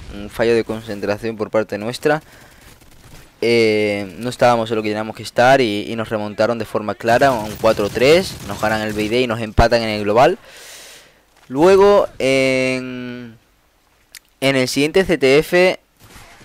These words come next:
ganamos nosotros, no, perdón, ganaron ellos, ganaron ellos en el, no me acuerdo en qué mapa, en Arcaden, sí, en Arcaden,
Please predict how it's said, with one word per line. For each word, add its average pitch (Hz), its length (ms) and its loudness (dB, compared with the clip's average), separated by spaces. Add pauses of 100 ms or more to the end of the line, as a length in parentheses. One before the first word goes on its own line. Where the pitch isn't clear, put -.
(180)
ganamos 135 400 2
nosotros, 139 640 0 (460)
no, 139 120 0
perdón, 127 340 2 (180)
ganaron 135 380 2
ellos, 156 320 0
ganaron 131 340 0
ellos 131 300 -2
en 123 80 -4
el, 110 600 -4 (440)
no 160 80 0
me 170 40 2
acuerdo 147 260 2
en 127 80 -6
qué 127 80 0
mapa, 117 340 4
en 127 160 0
Arcaden, 113 480 2
sí, 117 160 -4
en 107 80 -4
Arcaden, 143 540 0